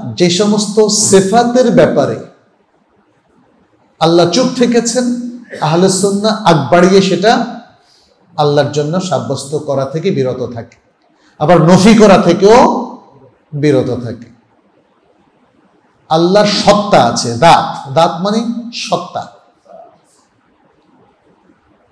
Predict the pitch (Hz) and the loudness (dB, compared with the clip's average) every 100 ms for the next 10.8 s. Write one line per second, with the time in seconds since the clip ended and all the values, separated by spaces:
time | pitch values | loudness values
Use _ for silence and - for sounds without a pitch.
0 | _ 170 - - 165 160 147 120 196 202 | _ -6 -4 -2 0 2 0 2 4 6
1 | 196 143 - - - - _ _ _ _ | 4 2 -2 -6 -12 -20 _ _ _ _
2 | _ _ 156 156 156 143 160 220 160 180 | _ _ 0 2 2 4 4 4 4 2
3 | - - - _ _ _ _ 233 226 - | -2 -10 -18 _ _ _ _ 0 0 0
4 | 175 185 180 214 202 185 208 208 202 240 | 0 0 0 0 2 0 0 2 2 2
5 | 247 - - - _ 151 165 - 156 135 | -2 -8 -16 -20 _ -4 -4 0 -2 4
6 | 208 208 226 247 208 240 247 294 247 - | 4 4 4 4 4 2 4 0 -4 -12
7 | - _ - 139 175 160 190 233 - - | -20 _ -10 -6 -6 -2 2 2 0 -8
8 | - _ _ _ _ 110 _ _ 139 120 | -16 _ _ _ _ -20 _ _ -4 -2
9 | 117 110 113 170 175 196 202 185 170 170 | -4 -4 -4 -4 0 0 2 0 -2 -2
10 | 147 151 - 117 120 117 117 | -2 -4 -6 -8 -8 -10 -16